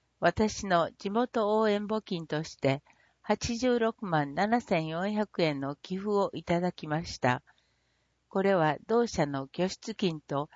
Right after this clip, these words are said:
従業員からの募金を合わせたもので、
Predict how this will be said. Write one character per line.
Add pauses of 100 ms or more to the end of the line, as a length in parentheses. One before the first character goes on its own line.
(300)
従
業
員
か
ら
の
募
金
を
合
わ
せ
た
も
の
で、